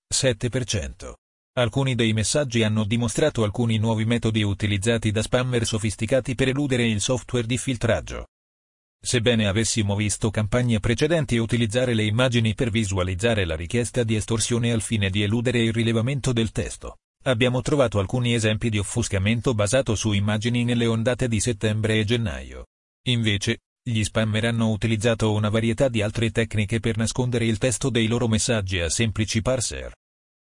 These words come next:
Spezzare le parole con stringhe casuali e invisibili. In alto, messaggio visto dal destinatario. In basso, testo codificato nei dati del messaggio. Utilizzo di caratteri codificati non ascii,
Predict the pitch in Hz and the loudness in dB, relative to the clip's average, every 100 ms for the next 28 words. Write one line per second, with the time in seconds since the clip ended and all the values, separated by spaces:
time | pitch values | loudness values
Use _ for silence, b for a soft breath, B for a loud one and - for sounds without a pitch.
0 | _ - 143 - 147 135 110 110 135 131 | _ -2 -2 2 0 2 0 2 2 2
1 | 113 113 104 117 120 120 113 104 98 104 | 0 -2 -2 0 0 0 -2 -2 0 0
2 | 107 110 104 101 113 113 92 71 60 - | 0 0 0 0 -2 -4 -6 -6 -12 -16
3 | _ _ _ _ _ _ _ 123 110 90 | _ _ _ _ _ _ _ -4 -2 -2
4 | 69 - 69 _ - 110 107 165 120 117 | -4 -10 -14 _ -4 -2 2 0 2 0
5 | 131 - 104 98 95 98 - 120 127 101 | -2 -2 -2 0 0 -2 -2 -2 -2 -2
6 | 71 65 60 - _ _ _ 101 95 98 | -2 -6 -12 -14 _ _ _ -2 0 0
7 | 76 - - - _ - 127 - 143 - | -2 -4 -6 -12 _ -2 -2 0 -4 -2
8 | 101 104 117 127 104 113 107 107 107 104 | -2 -2 0 0 0 0 0 0 0 0
9 | 104 87 87 101 117 73 71 - _ _ | -2 -2 -2 -2 -2 -4 -8 -14 _ _
10 | _ _ _ _ _ - 127 127 139 120 | _ _ _ _ _ -4 -2 2 0 0
11 | 117 110 110 110 107 110 110 123 113 117 | 0 0 0 0 0 -2 0 0 0 0
12 | 113 104 113 104 98 80 - - | 0 2 0 0 0 -2 -6 -12